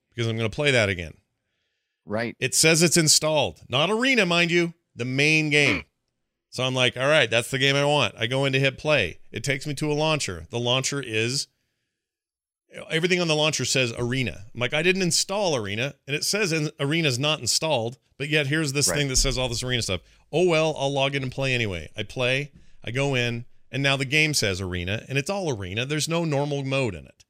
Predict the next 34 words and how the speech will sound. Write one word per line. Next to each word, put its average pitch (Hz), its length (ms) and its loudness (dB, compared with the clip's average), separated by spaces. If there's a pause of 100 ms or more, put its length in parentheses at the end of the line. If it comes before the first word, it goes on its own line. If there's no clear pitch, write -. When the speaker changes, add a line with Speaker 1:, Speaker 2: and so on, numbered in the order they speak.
(600)
Speaker 1:
So - 140 -2
Speaker 2:
Right. 147 60 6
Speaker 1:
something's 233 360 4
wrong 131 460 0
with 107 120 -2
either 113 200 -2
Steam 180 560 0 (280)
or 127 140 -2
the 131 80 -2
way 147 160 2
that 139 160 -2
they 123 100 0
seed 147 500 0
the, 120 300 0
the 101 440 -2
executables 147 640 -2
and 120 100 -4
the 98 60 -6
file, 143 360 -4
install 151 300 -2
files, 151 360 -2
or 117 60 -6
something's 139 380 -4
going 113 280 -4
on. 95 180 -4
Something's 107 300 -8
jacked 101 500 -2 (500)
because 113 220 -6
they 113 80 -2
can't 143 200 -2
even 123 120 -2
install 113 300 -2
that 101 180 -2
thing. 90 220 -8